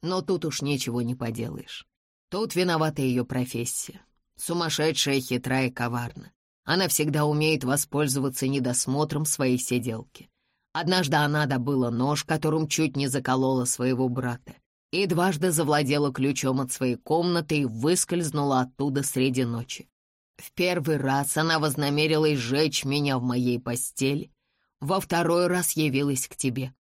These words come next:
Благодарю провидение, которое охраняло тебя. Она излила свою ярость только на твой венчальный убор, который, может быть, напомнил ей ее собственную свадьбу.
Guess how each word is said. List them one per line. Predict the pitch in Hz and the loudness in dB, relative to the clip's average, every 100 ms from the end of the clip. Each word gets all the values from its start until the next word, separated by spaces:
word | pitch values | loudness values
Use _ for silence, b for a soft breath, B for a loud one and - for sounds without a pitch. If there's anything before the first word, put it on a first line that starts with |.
| _ _ | _ _
Благодарю | 156 170 175 165 151 147 143 143 | -2 2 2 2 2 2 2 -2
провидение, | 147 139 135 127 131 147 147 139 | 0 0 2 2 2 2 2 0
которое | 127 139 131 135 131 | -2 -4 -2 -2 0
охраняло | 127 - 131 131 131 127 123 | -2 -2 -2 2 2 0 -2
тебя. | - - 131 131 - _ _ _ _ | -6 -10 -10 -12 -16 _ _ _ _
Она | 165 165 156 147 | -2 0 0 0
излила | 123 127 143 143 | 0 0 2 2
свою | 135 - 127 | 0 0 2
ярость | 127 123 139 139 135 - | 2 4 2 2 -2 -2
только | - 160 151 - 139 | 0 2 0 0 0
на | 135 127 | 0 -2
твой | 127 127 147 | -2 0 2
венчальный | 151 151 147 - 131 127 120 117 | 2 0 -2 -2 0 0 0 -2
убор, | 113 113 110 - _ _ _ - | -2 -4 -6 -12 _ _ _ -6
который, | 175 180 170 | -2 2 2
может | 160 170 180 151 | 2 2 2 0
быть, | 131 151 147 | 0 -2 0
напомнил | 135 127 143 160 156 147 143 | -4 -2 -2 0 0 0 0
ей | 127 139 | 0 2
ее | 135 135 131 127 | 2 2 2 0
собственную | - 147 135 - 113 120 110 | -2 -4 -4 -6 -2 -2 -2
свадьбу. | 110 - 123 104 - - | -4 -6 -6 -8 -14 -20